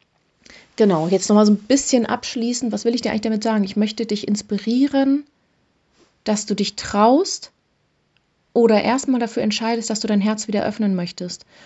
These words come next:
und dass du die Liebe, wenn du sagst, „Ach ja, ich sehne mich eigentlich danach“ und deine Trennung wird schon ein bisschen her, ist klar, darf die erstmal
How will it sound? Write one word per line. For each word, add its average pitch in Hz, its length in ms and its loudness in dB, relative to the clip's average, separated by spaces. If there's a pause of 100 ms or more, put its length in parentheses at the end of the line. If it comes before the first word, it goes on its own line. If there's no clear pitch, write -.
(120)
und 214 160 0
dass 208 100 0
du 220 100 -4
die 214 120 2
Liebe, 277 560 2 (100)
wenn 226 140 -2
du 233 80 0
sagst, 226 320 -2
„Ach - 80 -12
ja, - 180 -6
ich 208 120 -8
sehne 240 180 2
mich 254 160 0
eigentlich 240 120 -6
danach“ 240 360 -4
und 220 100 -4
deine 202 160 0
Trennung 208 460 2
wird 190 160 -6
schon 214 160 2
ein 196 40 4
bisschen 196 220 0
her, 226 220 0
ist - 160 -4
klar, 220 280 -4
darf 220 200 -6
die - 100 -8
erstmal 208 380 -2